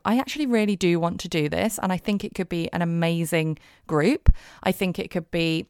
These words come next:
an amazing thing for me to do, and I think it could be a great way to, you know, add an extra way of making money in my business," you know? But I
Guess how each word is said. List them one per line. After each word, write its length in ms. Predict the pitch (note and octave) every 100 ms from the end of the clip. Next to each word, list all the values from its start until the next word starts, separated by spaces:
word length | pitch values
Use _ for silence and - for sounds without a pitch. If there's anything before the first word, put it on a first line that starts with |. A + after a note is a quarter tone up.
| -
an 100 | F3+
amazing 460 | E3+ E3 D#3+ D3+ D3
thing 140 | D#3
for 100 | D3+
me 240 | D3+ G#3+ B3
to 140 | -
do, 280 | C#3+ A#2+ E3+ - -
and 120 | - D#4+
I 20 |
think 180 | F4 E4+
it 120 | -
could 100 | -
be 120 | D4+
a 40 |
great 400 | B3 A#3 A#3 A3+
way 300 | G3 G#3 G#3
to, 520 | G3+ - G#3 G3+ G3+ - _
you 140 | A3
know, 340 | A3 D#3 E3 A3 _ _ _ _ -
add 260 | G3+ G3+ G#3+
an 100 | G#3
extra 360 | A3 - -
way 240 | G#3 A3+ A3+
of 160 | A3
making 300 | A3+ B3 C#4
money 220 | B3+ D4+ C4+
in 80 |
my 120 | C#3+ C3
business," 560 | C3 - - C3+ - G3+
you 80 |
know? 240 | F#3 A3+ C#4 - -
But 100 | -
I 60 | A3